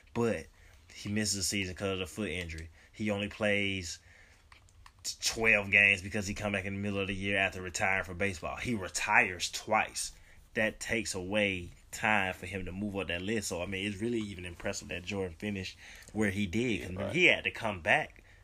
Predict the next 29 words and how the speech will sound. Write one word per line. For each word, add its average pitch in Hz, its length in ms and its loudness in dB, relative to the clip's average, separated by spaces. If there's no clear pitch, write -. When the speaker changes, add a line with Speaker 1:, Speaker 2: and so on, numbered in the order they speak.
Speaker 1:
to 120 120 2
get 117 320 -2
thirty 107 240 4
thousand. 104 280 4
He 160 60 4
didn't 151 180 0
even 123 180 -2
retire 127 340 4
with 104 100 -6
thirty 107 200 2
thousand 101 340 0
points. - 420 -8
If, 101 220 -2
when 104 280 -2
you 101 100 -10
really 104 180 0
think 123 240 2
about 95 220 -2
it, 98 100 -8
he 117 140 -4
came 113 320 2
back 113 200 4
and 101 80 -6
he 104 120 -2
did 107 240 0
that 95 160 0
with 98 140 -6
the 95 60 -8
Wizards. - 520 -8